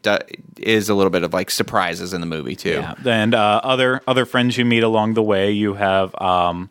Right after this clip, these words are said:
Speaker 1: You got the whale shark.
Speaker 2: Yes, the
Speaker 1: Who,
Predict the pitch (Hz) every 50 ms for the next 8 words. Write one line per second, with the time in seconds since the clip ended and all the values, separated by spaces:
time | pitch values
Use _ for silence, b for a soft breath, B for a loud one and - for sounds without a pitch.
0 | _ _ - 127 120 - 120 113 123 117 110 - - - 98 95 104 - - -
1 | _ _ _ - - 120 117 98 85 - - - - 110 113 104 107 104 101 101
2 | 101 104 104 92 82 - - 117 - - 127 123 120 123